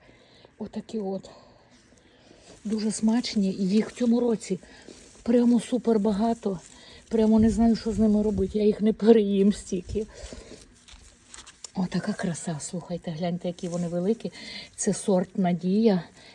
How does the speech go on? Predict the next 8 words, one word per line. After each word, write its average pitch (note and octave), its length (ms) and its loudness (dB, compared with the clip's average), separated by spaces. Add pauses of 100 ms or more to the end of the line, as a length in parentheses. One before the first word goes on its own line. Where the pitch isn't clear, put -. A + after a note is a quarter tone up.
(260)
І - 80 0
спас G3 580 -4
їх, F3 280 -8 (120)
і F#3+ 100 -2
забіон. F3+ 640 -4 (460)
Гляньте. E3+ 500 -8 (840)
Бачите? G3 480 -8 (560)
Там, G#3 220 2